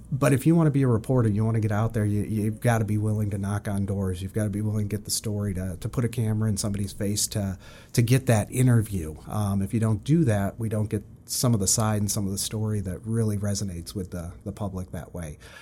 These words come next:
Sales, whole other thing. You've gotta be an extrovert. You've gotta be willing to pick up the phone. You've gotta be willing to just cold call and stop in a business and,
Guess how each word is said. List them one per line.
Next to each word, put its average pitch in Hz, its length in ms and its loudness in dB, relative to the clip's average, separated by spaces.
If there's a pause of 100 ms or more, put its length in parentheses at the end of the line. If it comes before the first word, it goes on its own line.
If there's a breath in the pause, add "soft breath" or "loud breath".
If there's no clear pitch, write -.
(140 loud breath)
Sales, 165 640 4
whole 120 460 2
other 110 240 0
thing. 95 200 -4
You've 127 220 0
gotta 101 260 -2
be 87 140 -6
an 82 60 -6
extrovert. 92 580 -8
You've 120 160 0
gotta 110 220 2
be 110 100 2
willing 104 300 0
to 92 80 -6
pick 113 180 -2
up 101 160 -6
the 98 60 -14
phone. 104 320 -2
You've 101 120 -4
gotta 110 200 0
be 104 100 -2
willing 104 360 -2
to 95 60 -6
just 101 280 -6
cold 117 280 0
call 107 220 -4
and 95 100 -6
stop 101 320 -6
in 104 120 -4
a - 20 -4
business 101 580 -4
and, 98 240 -2